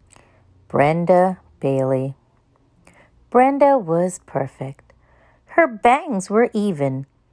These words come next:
Her homework was always right. She wore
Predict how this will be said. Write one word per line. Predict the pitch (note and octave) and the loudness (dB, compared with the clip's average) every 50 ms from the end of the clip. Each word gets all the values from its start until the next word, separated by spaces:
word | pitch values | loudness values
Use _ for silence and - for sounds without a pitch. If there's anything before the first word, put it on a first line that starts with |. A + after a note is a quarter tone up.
| _ _ _ _ _ _ _ _ _ - - | _ _ _ _ _ _ _ _ _ -8 -2
Her | - D3+ D3+ | 0 0 0
homework | D3 - - G3 G3+ B3 A#3+ E3+ C#3+ C3 C3+ - _ - | 0 -2 0 0 0 0 0 -2 -4 -6 -8 -8 _ -12
was | - G3+ G3 G3+ G3+ - _ _ _ _ - | -8 -6 -6 -8 -8 -14 _ _ _ _ 0
always | A#3 A#3+ B3+ C#4 D4 A#3+ F3+ C#3 C3+ C#3 C3+ C#3 C#3+ - - G#3+ | 2 2 4 4 2 0 -2 -4 -8 -10 -10 -12 -14 -16 -10 -4
right. | G3+ A3 A3 C4 E4+ - - - - _ _ - - _ _ _ _ _ _ _ _ _ _ _ _ _ _ _ _ _ _ _ _ _ _ _ _ _ _ _ - - - _ | -2 -2 -2 -2 -4 -6 -10 -10 -12 _ _ -20 -20 _ _ _ _ _ _ _ _ _ _ _ _ _ _ _ _ _ _ _ _ _ _ _ _ _ _ _ -20 -20 -20 _
She | _ - - - - C#4 C#4+ C#4+ | _ -16 -14 -10 -4 0 0 0
wore | C4 A#3 A3 C4 C4 C4 | 0 2 2 4 4 4